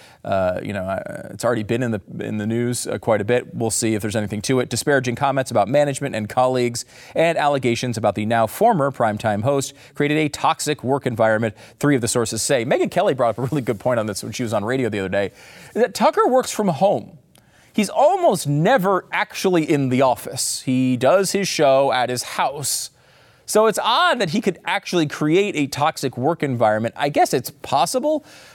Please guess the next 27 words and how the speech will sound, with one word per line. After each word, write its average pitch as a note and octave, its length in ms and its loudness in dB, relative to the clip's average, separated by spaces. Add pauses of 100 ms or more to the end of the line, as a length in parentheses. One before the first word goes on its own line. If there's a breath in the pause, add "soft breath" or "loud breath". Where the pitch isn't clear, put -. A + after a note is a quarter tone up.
(100)
Was D3 220 -2
he C3+ 120 0
constantly D3+ 520 -2
texting F3+ 480 -2
people? F#3+ 580 0 (140)
I, G2+ 220 0
I C#3+ 160 0
mean, C#3 120 -2
I D#3+ 120 0
don't E3+ 100 2
know, A#2 340 4
but A2+ 260 0
it - 380 -10
doesn't F#3+ 360 0
seem E3+ 320 -2
like, A#2 320 2
you C#3 60 -2
know, D3 120 -2
there's C#3+ 320 -6
no G#3 200 2
evidence D#3+ 380 0
that A2+ 120 -4
he's D3 180 -2
the D#3+ 80 -4
type A#2 220 -2
of G2+ 80 -10
person C#3+ 340 -2